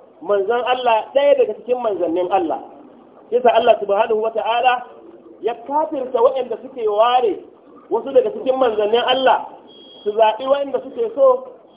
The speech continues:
su bar waɗanda suke so, kamar Kiristoci, kamar Yahudawa, da wasu masu aƙidu daban-daban, waɗanda suka kore wasu annabawa,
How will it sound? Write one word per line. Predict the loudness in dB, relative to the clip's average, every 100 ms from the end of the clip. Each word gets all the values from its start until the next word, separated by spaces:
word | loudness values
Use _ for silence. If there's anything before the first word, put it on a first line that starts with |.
| -8
su | -2
bar | 2
waɗanda | 2 2 -4 -8
suke | -8 -6 -6
so, | -2 -4 -4 -16 -20 -20 -14 -6
kamar | 0 0
Kiristoci, | 0 -2 0 4 4 2 -8 -10 -14 -20 -20 -14 -6
kamar | -2 0
Yahudawa, | 2 2 0 4 6 6 4 4 -4 _ _ _
da | -4
wasu | -4 -2 2
masu | 4 2 0
aƙidu | -4 -6 -2
daban-daban, | 0 0 0 0 0 -2 -6 -20 -20 -20 -4
waɗanda | 0 2 0 -2 -6
suka | 0 2 2 -2 -14 -20 _ _ -10
kore | 4 6 6 4
wasu | 0 -4 -6
annabawa, | -6 -4 0 4 4 4 2